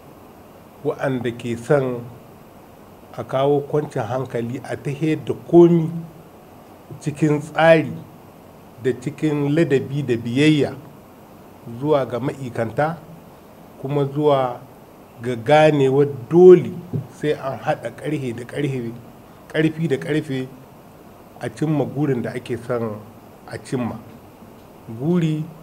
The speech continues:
shi ne na wannan riƙon ƙwarya, a yi shi lahiya, a ƙare lahiya, kuma a cimma roman abin, a dawo ga yanayi na demokrasiya. To,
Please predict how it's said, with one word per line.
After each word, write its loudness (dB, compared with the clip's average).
shi 0
ne 4
na -2
wannan 0
riƙon -6
ƙwarya, -2
a -10
yi -4
shi -8
lahiya, -2
a -12
ƙare -4
lahiya, 0
kuma 4
a -10
cimma -2
roman 2
abin, -6
a -8
dawo -2
ga -6
yanayi 0
na -2
demokrasiya. -8
To, -2